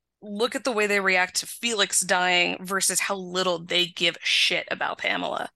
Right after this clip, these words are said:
Meanwhile, we've also got Farley on this side who, you know, when, uh, Felix is talking about him, Farley, he's like,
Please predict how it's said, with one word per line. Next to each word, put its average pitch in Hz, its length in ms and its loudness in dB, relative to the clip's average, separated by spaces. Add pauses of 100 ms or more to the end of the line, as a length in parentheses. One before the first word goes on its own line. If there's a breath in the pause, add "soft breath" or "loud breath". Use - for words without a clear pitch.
(500 loud breath)
Meanwhile, 226 420 6
we've 208 160 0
also 214 220 2
got 185 180 4
Farley 208 640 0
on 185 200 2
this 180 160 0
side 180 340 2 (120)
who, 196 380 -6 (600 loud breath)
you 202 160 2
know, 202 100 6
when, 185 520 4
uh, 180 240 4
Felix 233 320 -2
is 190 120 4
talking 214 260 2
about 190 180 2
him, 180 140 2
Farley, 196 440 0
he's 208 380 0
like, 190 180 0